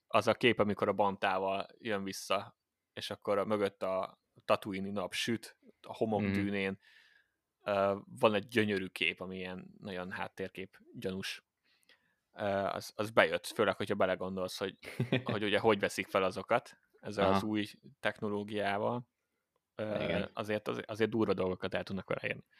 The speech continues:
Speaker 2: Igen. Na, pont abban a jelenetben volt. Én, én másra gondoltam. E-,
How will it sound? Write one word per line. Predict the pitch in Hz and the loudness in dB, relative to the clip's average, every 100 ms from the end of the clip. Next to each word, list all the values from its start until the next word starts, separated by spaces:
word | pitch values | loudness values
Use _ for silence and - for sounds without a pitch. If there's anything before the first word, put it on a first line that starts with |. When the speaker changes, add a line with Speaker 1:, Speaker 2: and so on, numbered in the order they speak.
| - _ _ _ _ _ - | -20 _ _ _ _ _ -20
Speaker 2:
Igen. | - - - - 117 | -18 -18 -4 0 4
Na, | 107 - - | 4 4 2
pont | 160 151 | 2 2
abban | - - 101 92 87 | -6 0 0 2 0
a | 85 | 0
jelenetben | 85 85 82 82 76 | 0 -2 -2 -2 0
volt. | 98 123 - | 2 2 2
Én, | 147 - | -2 0
én | 123 120 | 2 6
másra | 101 95 87 | 8 6 2
gondoltam. | 85 82 73 76 87 92 | 0 -2 -2 0 0 2
E-, | 127 - | 2 2